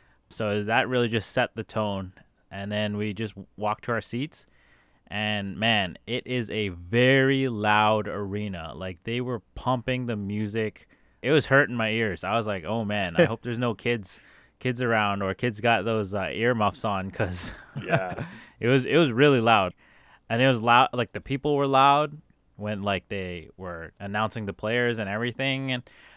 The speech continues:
Speaker 1: but it, like, I just noticed the music was really loud, like, right off the bat. When I'm at the Scotiabank Arena, it doesn't seem as loud, but this one,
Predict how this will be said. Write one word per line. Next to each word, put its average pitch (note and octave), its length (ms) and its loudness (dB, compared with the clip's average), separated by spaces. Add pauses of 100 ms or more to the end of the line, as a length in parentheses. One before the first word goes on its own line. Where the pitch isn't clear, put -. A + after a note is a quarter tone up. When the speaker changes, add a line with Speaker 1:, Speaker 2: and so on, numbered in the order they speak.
(120)
Speaker 1:
but G2 320 0
it, A2 160 -4
like, G#2 220 -2
I G#2+ 100 2
just A#2+ 160 -8
noticed A2 320 -2
the A2 80 -6
music G2 560 -4
was E2 180 -10
really F#2+ 220 -6
loud, F2 320 -6 (220)
like, F2 160 -12
right F#2 200 -6
off F2 180 -4
the E2 80 -10
bat. D#2+ 260 -4 (180)
When G#2 80 -8
I'm G#2+ 80 -2
at A#2 160 -4
the G#2+ 80 -6
Scotiabank A#2+ 560 -2
Arena, C3+ 440 -4 (440)
it G2+ 100 -8
doesn't B2+ 280 0
seem A2+ 260 -2
as F2+ 140 -2
loud, E2 420 -4
but D#2+ 180 -10 (320)
this G#2+ 220 -6
one, B2 320 -4